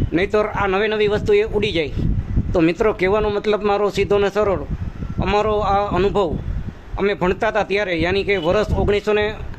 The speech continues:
સત્તાણું અઠ્ઠાણું દરમિયાન અમે ટી વીનું ટેકનિકલ કોર્સ કરતા હોય,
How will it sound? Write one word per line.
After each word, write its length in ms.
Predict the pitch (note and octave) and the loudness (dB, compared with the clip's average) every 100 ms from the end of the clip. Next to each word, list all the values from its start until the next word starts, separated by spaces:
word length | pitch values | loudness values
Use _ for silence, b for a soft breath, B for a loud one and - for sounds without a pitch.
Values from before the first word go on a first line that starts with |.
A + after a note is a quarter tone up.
| - - - - - - | -4 -2 -4 -8 -8 -10
સત્તાણું 500 | - - G#3 A#3+ A#3 A3+ | -10 -6 -2 0 0 0
અઠ્ઠાણું 340 | - G#3+ G#3+ | 0 0 0
દરમિયાન 380 | G3 G3 G#3 G#3 | 2 2 0 0
અમે 100 | G3+ | 0
ટી 160 | G3 F#3+ | 0 2
વીનું 200 | G3 F#3+ | 2 0
ટેકનિકલ 420 | G3 G3 F#3+ G3 F#3 | -2 -2 -2 -2 0
કોર્સ 280 | F#3 F3+ - - | 0 0 -4 -4
કરતા 280 | G3 - F#3+ | -2 0 0
હોય, 160 | E3 | 0